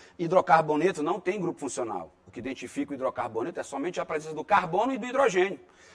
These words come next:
Então, este primeiro critério você pula. Então, na hora de numerar a cadeia principal, qual é o primeiro critério? Grupo funcional. Só que hidrocarboneto não tem, você vai, passa pro segundo critério.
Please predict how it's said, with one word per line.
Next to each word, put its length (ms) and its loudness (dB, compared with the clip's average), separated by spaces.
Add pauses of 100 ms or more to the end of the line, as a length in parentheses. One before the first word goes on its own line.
Então, 240 -2
este 160 0
primeiro 380 6
critério 380 4
você 200 2
pula. 380 -2 (540)
Então, 120 4
na 80 6
hora 140 10
de 80 2
numerar 380 12
a 60 12
cadeia 260 6
principal, 500 8
qual 140 10
é 20 6
o 20 6
primeiro 280 2
critério? 480 8 (280)
Grupo 240 -2
funcional. 680 0
Só 180 0
que 80 -8
hidrocarboneto 580 0
não 140 4
tem, 300 2 (280)
você 140 -10
vai, 160 4 (160)
passa 180 2
pro 80 -18
segundo 280 -2
critério. 440 2